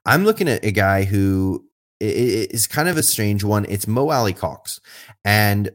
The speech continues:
he's not the most valuable tight end in the world anyways, but I have heard a lot of kind of people getting excited about the idea, putting two and two together, getting twenty-two,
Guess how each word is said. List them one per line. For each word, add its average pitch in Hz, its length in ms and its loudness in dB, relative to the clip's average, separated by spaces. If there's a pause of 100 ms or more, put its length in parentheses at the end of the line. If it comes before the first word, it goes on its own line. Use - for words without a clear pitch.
(180)
he's 165 160 -6
not 214 180 0
the 151 60 0
most 123 400 0
valuable 104 640 -2
tight 101 340 -4
end 101 340 -4
in 104 180 -4
the 98 80 -2
world 98 420 -2
anyways, 117 540 -2
but 98 280 -4
I 107 120 -4
have 135 400 -6
heard 147 160 2
a - 20 2
lot 110 240 4
of 101 160 -4
kind 104 160 -2
of 95 80 -2
people 104 260 -6
getting 95 200 -6
excited 95 500 0
about 90 260 -2
the 87 120 -6
idea, 92 440 -2
putting 107 320 -6
two 104 160 -6
and 95 160 -4
two 95 140 -4
together, 87 400 -2
getting 87 260 -4
twenty-two, 95 760 -4